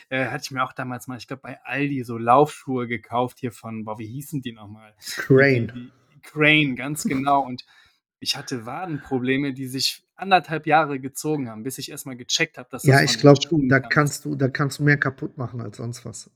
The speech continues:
Speaker 2: Vor allen Dingen
Speaker 1: Total,
Speaker 2: schon,
Speaker 1: total, ne? Also,
Speaker 2: äh,
Speaker 1: nichts gegen Crane, die mögen
Speaker 2: Ja,
Speaker 1: wahrscheinlich auch
Speaker 2: ja.
Speaker 1: coole Sachen haben, aber so an, an, an Laufschuhen, an Sportschuhen, Equipment oder Sonstigem sollte man nicht sparen, ne, dass man 'n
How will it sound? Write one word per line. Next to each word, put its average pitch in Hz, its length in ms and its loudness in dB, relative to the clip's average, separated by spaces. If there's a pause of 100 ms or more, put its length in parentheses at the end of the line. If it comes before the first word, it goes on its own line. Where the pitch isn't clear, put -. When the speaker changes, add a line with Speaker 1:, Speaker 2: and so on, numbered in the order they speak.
(140)
Speaker 2:
Vor - 180 -2
allen 196 100 8
Dingen 156 120 4
Speaker 1:
Total, - 20 0
Speaker 2:
schon, 151 380 6
Speaker 1:
total, 113 420 -14
ne? 123 160 -4
Also, 135 180 10
Speaker 2:
äh, - 20 4
Speaker 1:
nichts 240 260 2
gegen 202 240 -6
Crane, 220 340 2
die 196 100 0
mögen 196 260 0 (200)
Speaker 2:
Ja, 156 120 10
Speaker 1:
wahrscheinlich 139 120 8
auch 113 140 -2
Speaker 2:
ja. - 0 -
Speaker 1:
coole 196 280 0
Sachen 165 380 0
haben, 180 220 4
aber 151 260 2
so 151 240 4
an, 139 380 -2
an, 123 180 -12
an 120 180 -18
Laufschuhen, 139 640 -6
an 117 140 -20
Sportschuhen, 175 1080 -4
Equipment 151 720 -2
oder 123 200 -12
Sonstigem 151 600 -12 (300)
sollte 175 460 4
man 131 240 -6
nicht 151 260 -4
sparen, 131 460 -6
ne, 127 200 -10
dass 131 200 -12
man 127 140 -18
'n 120 40 -20